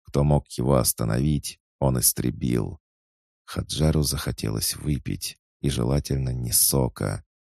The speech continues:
а ещё куда желательнее браги. "И то, что я тебе рассказал,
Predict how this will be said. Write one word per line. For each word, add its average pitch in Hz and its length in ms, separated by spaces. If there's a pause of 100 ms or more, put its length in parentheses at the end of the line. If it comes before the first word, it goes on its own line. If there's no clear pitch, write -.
а 60 60
ещё 58 420
куда 73 360
желательнее 64 1000
браги. 62 840 (580)
"И - 120
то, 80 340
что - 240
я 64 180
тебе 62 240
рассказал, 64 880